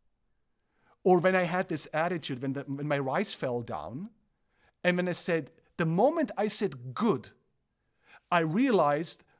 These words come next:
I felt the cortisol level drop in my body, the, the ho-, stress hormone gr-,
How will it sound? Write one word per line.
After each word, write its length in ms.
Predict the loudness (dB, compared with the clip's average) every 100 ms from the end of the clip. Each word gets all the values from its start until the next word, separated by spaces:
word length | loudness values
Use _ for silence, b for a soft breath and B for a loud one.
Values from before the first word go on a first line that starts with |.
| b _ -2
I 60 |
felt 540 | -2 0 2 4 2 -6 b b -14
the 80 |
cortisol 720 | -12 -4 2 2 2 -2 -2 -2
level 440 | -2 -2 -4 -6 _ -8
drop 300 | 0 0 0
in 80 | -4
my 120 | -4
body, 360 | -4 -6 -8 -8
the, 160 | -8 -4
the 140 | -6
ho-, 180 | -6 -8
stress 420 | -8 -4 -2 -2
hormone 340 | -2 -4 -4
gr-, 120 | -8